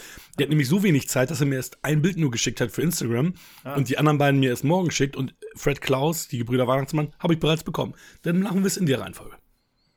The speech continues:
Speaker 2: Ja, cool. Hast
Speaker 1: Und
Speaker 2: du da
Speaker 1: damit
Speaker 2: einen
Speaker 1: herzlich
Speaker 2: Klappentext?
Speaker 1: willkommen bei Wir quatschen über Filme. Die Weihnachts-, äh, Episode mehr oder weniger.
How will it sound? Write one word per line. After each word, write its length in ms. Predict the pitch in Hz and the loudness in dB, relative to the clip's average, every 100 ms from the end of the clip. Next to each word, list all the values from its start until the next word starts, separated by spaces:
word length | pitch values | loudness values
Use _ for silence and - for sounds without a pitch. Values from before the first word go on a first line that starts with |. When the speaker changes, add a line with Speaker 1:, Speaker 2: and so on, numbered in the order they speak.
| _ - | _ -8
Speaker 2:
Ja, 100 | 123 - | -8 -2
cool. 300 | 170 98 - _ | -2 -2 -4 _
Hast 120 | - | 0
Speaker 1:
Und 80 | 180 | 4
Speaker 2:
du 40 | 277 | 6
da 0 | |
Speaker 1:
damit 100 | 302 | 8
Speaker 2:
einen 80 | 233 | 6
Speaker 1:
herzlich 180 | 190 240 180 | 6 4 4
Speaker 2:
Klappentext? 180 | 151 | 4
Speaker 1:
willkommen 80 | 269 | 4
bei 180 | - 339 | 4 0
Wir 60 | - | -4
quatschen 480 | 659 640 - 440 392 | -12 -6 -2 0 2
über 160 | 403 | 0
Filme. 840 | - 277 453 392 392 370 339 - 254 | -2 -4 -2 0 0 0 -4 -6 -2
Die 200 | 220 202 | 0 0
Weihnachts-, 580 | 160 196 180 - - - - - - - - | 0 -2 -2 -4 -8 -16 -18 -20 -20 -14 -6
äh, 180 | 117 127 | -6 -4
Episode 460 | 117 104 107 113 | -4 -2 -2 -4
mehr 160 | 120 110 | -4 -4
oder 180 | 110 110 | -6 -8
weniger. 520 | 98 95 107 - | -10 -14 -18 -20